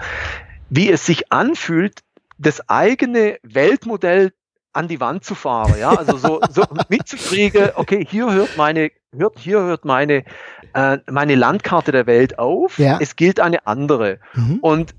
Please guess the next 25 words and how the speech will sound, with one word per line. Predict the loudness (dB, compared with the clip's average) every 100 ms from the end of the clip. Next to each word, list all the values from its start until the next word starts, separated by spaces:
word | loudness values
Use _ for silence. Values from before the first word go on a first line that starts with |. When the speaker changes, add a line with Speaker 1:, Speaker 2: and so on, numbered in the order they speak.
| -6
Speaker 1:
dann | -2 0 2
da | 0
so | 0
ein | -4
Stück | -6 -4
weit | 0 0
sich | -4 -4
reinzuwagen | 0 0 -2 -6 -4 0 2 2 0 -2
und | -4 -6
zu | -8
gucken | -6 -4 -2 -2
und | -2 2
so. | 2 0 _ -2
Und | 0 -2 _ -20 -20 -20 _ _ _ -4
das | -2 -2
hat | 0
auch | 2 0 -2 _ _ _ _
und | -2 -2 -2
dass | -4 -4
ich | -4
da | -4
akzeptiert | -4 -8 -10 -4 -2 -2 -2
wurde, | -2 0
war | 0 0
auch | -4